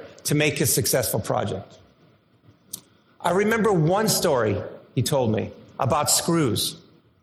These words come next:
and about how you need to have the right screw for the right job. There were many different screws, wood screws, metal screws, anchors,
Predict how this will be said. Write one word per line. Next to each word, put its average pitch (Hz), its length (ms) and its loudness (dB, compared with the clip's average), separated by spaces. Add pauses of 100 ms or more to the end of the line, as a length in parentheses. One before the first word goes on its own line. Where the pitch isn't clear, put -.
(360)
and 151 120 0
about 147 240 0
how 190 320 0
you 190 160 2
need 190 140 2
to 170 80 2
have 151 180 0
the 135 100 2
right 160 260 2
screw 170 280 0
for 151 160 0
the 131 80 0
right 127 200 0
job. 110 440 -4 (420)
There 226 140 0
were 226 80 0
many 247 420 2
different 156 320 0
screws, - 540 -4 (560)
wood 139 240 2
screws, 160 600 0 (440)
metal 147 260 2
screws, 156 640 0 (220)
anchors, 160 800 0